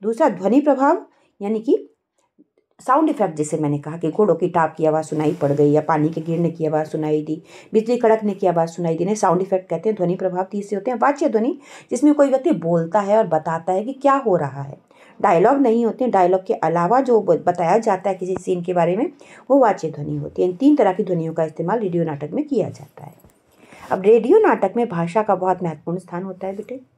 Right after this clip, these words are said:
क्योंकि भाषा लिखित ना होकर के भाषित होती है। आम बोलचाल की भाषा होती है, प्रवाह मु-, प्रवाह युक्त भाषा होती है, सजीव भाषा होती है,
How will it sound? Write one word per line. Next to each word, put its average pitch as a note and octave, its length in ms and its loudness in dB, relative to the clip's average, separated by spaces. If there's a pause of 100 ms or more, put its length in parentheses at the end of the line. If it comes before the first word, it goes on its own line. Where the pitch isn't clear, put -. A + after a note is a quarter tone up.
(600)
क्योंकि B3 240 -2
भाषा G3 400 0
लिखित C#4 340 0
ना A3+ 80 4
होकर G3 220 0
के D4 120 0
भाषित E3+ 440 -2
होती D3+ 220 -14
है। - 140 -10
आम A#3 260 0
बोलचाल F#3 380 0
की F3+ 140 -6
भाषा D#3 260 -6
होती F#3 320 -4
है, B3+ 160 -6 (360)
प्रवाह A3+ 380 2
मु-, C4+ 140 4
प्रवाह G#3 460 2
युक्त C4+ 240 0
भाषा F3 280 -4
होती F3 240 -2
है, G#3+ 60 4
सजीव G#3 400 0
भाषा F#3+ 280 -2
होती F3+ 360 -2
है, A#3 140 -4